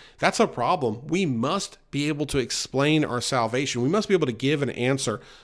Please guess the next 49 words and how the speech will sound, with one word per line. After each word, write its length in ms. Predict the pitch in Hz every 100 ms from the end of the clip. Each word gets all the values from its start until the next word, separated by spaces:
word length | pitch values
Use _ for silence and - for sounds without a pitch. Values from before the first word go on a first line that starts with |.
| _
So 160 | - 143
how 140 | 147
do 80 | 208
you 120 | 208
do 200 | 143 151
that? 340 | 127 87 - - -
Because 180 | 139 139
that 140 | 151
could 100 | 160
be 80 | 160
intimidating. 680 | 139 143 196 123 110 127 - - - - -
Well, 420 | 143 127 - - -
the 100 | 127
best 220 | 190 -
way 100 | 202
to 80 | 160
do 180 | 165
it 140 | 233 -
is 100 | 131
become 260 | 170 180 185
a 60 |
student 320 | - - 165 175
of 60 |
the 60 | 170
Bible. 440 | 180 233 123 78 - - _
Become 240 | - 180 214
a 40 |
student 340 | - 185 196
of 100 | 202
Christ. 520 | - 127 104 117 - -
Become 260 | 131 170
a 40 | 156
student 320 | - 160 139
of 100 | 120
his 220 | 170 175
word, 320 | 131 120 120
his 260 | 107 175 -
commands, 480 | 160 127 117 113 -
live 360 | 135 156 143
them, 240 | 131 123 131
and 140 | 120
then 140 | 113 113
you'll 80 | 120
be 140 | 120
able 200 | 120 131
to 60 | 127
make 160 | 135
it 100 | 160
clearer, 400 | - 214 160 -